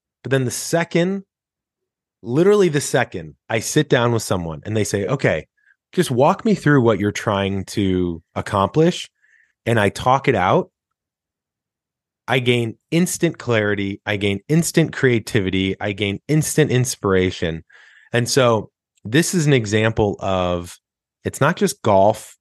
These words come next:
or me as a person. Like, it's, I think the key, what I've found that helps my players that I coach reach their highest of highs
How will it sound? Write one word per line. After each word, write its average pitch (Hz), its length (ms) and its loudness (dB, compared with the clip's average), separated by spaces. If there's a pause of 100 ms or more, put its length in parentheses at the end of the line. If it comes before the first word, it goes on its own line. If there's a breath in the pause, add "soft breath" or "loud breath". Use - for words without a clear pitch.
(520)
or 107 220 -2
me 104 280 0
as 98 100 0
a 95 60 0
person. 120 480 -2
Like, 87 280 -4 (320)
it's, - 320 -4 (1080)
I 95 60 -2
think 160 240 0
the 131 100 0
key, - 420 -10
what 135 260 0
I've 151 220 2
found 117 520 0 (180)
that 104 120 0
helps - 380 -2 (920)
my 117 360 2
players 113 460 0
that 98 100 -4
I 98 100 0
coach 87 500 -6 (460)
reach 104 420 -4 (240)
their 101 100 0
highest 113 460 0
of 101 80 -6
highs 85 520 -2